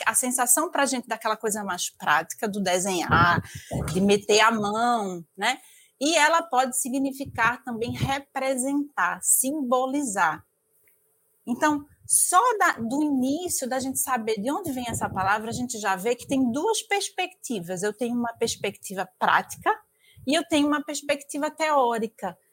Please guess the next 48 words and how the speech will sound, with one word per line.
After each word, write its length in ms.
Eu 100
tenho 180
uma 160
perspectiva 720
de 80
representação, 1120
simbolizar, 1300
né? 260
Mostrar 840
alguma 500
coisa, 500
tá? 220
Então, 280
pra 200
poder 320
definir 800
o 60
que 100
é 60
que 100
é 60
design, 380
eu 80
dizer 480
pras 160
pessoas, 520
conversar 500
sobre 220
o 40
conceito 680
de 100
design, 460
eu 60
vou 140
pedir 200
licença 440
pra 140
vocês 360
pra 260
ler 260
um 120
conceito 520
que 80
eu 60
sempre 320
leio 260
em 100
sala, 640